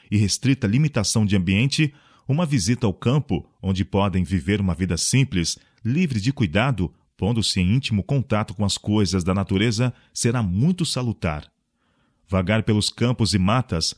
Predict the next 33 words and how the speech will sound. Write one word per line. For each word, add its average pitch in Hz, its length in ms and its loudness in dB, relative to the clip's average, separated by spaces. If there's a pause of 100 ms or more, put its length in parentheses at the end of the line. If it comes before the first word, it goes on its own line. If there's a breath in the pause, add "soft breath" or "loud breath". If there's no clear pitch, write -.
(120)
apanhando 131 540 2
flores, 110 600 0 (160 soft breath)
escutando 110 460 0
os 98 140 0
cânticos 117 500 0
dos 92 220 -2
pássaros, 107 600 0 (220 soft breath)
fará 123 260 -2
por 139 160 0
seu 131 220 0
restabelecimento 113 1120 0
incomparavelmente 120 1000 0
mais 156 400 0 (300 soft breath)
que 165 140 -4
qualquer 139 480 -2 (120)
outro 127 300 -2
meio. 80 440 0 (720)
Na 101 140 0
saúde 113 480 2
e - 20 4
na 117 100 2
doença, 127 640 0 (120)
a 87 160 -2
água 95 200 0
pura 104 320 0
é 85 60 2
uma 95 140 0
das 90 200 -2
mais 98 380 0
excelentes 104 680 0
bênçãos 101 500 -2
do 107 100 -2
céu. 78 460 -2